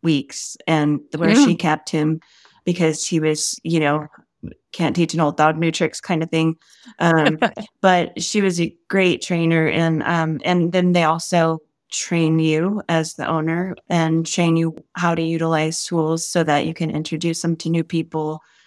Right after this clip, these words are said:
Speaker 1: and, you know, make sure he stays safe, everybody stays safe. So, um, since then, w-, we haven't had any problems. I know, I know what to do with him. And,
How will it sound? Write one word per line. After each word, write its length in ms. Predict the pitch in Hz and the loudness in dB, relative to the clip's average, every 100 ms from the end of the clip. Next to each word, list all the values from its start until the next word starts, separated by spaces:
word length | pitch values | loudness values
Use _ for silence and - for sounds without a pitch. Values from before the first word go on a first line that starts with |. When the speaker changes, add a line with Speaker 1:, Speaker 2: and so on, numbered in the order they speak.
| _ | _
Speaker 1:
and, 480 | 156 156 147 147 - - | 0 2 4 2 -2 -2
you 180 | 160 156 | 2 4
know, 80 | 151 | 2
make 200 | 156 - | 0 -4
sure 180 | 165 | -6
he 180 | 160 170 | -4 -4
stays 320 | 165 160 156 | -2 -2 -2
safe, 280 | - 156 156 - | -2 -2 -2 -6
everybody 320 | 151 151 147 | -10 -8 -8
stays 280 | 156 - 165 | -6 -8 -10
safe. 240 | - 160 | -10 -8
So, 380 | - 180 165 160 - _ _ _ - | -4 0 0 0 -6 _ _ _ -4
um, 400 | 175 165 160 - | 0 2 2 -2
since 460 | - - 196 196 - | -6 -2 0 0 -2
then, 520 | 170 165 165 160 165 - - _ _ - | -2 0 2 0 -4 -12 -20 _ _ -10
w-, 180 | - - | -10 -6
we 120 | 170 | -2
haven't 280 | 165 156 156 | 2 2 0
had 180 | 165 151 | -2 -4
any 220 | - 156 156 | -4 -4 -6
problems. 480 | - 156 160 156 | -4 0 0 0
I 100 | 151 | -2
know, 420 | 151 151 151 156 - | -2 -2 -6 -10 -4
I 180 | 156 170 | 0 2
know 160 | 170 156 | 2 -2
what 240 | 151 - | -4 -6
to 120 | - 160 | -6 -4
do 220 | 156 156 | -4 -4
with 140 | 156 | -4
him. 420 | 165 160 156 160 - | 0 2 2 0 0
And, 400 | 151 151 151 | 0 0 -2